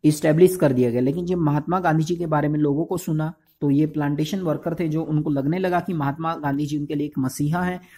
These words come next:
और वो उन्हें आज़ादी दिलाने के लिए आए। Okay student, now we will study about this topic in detail।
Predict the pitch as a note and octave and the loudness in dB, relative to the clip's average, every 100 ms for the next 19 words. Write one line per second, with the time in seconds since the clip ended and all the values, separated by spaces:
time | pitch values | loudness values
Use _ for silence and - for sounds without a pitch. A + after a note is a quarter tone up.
0 | - D3 D3 - D#3 D#3+ D3 C3+ C3 D3 | -4 0 0 2 0 0 0 0 2 2
1 | C3+ B2+ B2 A#2+ A#2+ A#2 A2+ C3+ C3 G3 | 2 2 0 -2 -4 -4 -6 -6 -2 -2
2 | G#3+ G3+ A3 - - - D3+ D#3 D#3+ G#3+ | -2 -4 -4 -8 -18 -2 2 4 4 4
3 | G#3+ - F3 F3 E3+ D3 D#3+ - - _ | -2 0 2 4 4 2 0 -2 -14 _
4 | - C3 E3 G#3+ G3 D#3+ F3 F3 D3+ C3 | -8 2 4 4 4 4 4 4 4 4
5 | A#2 | 0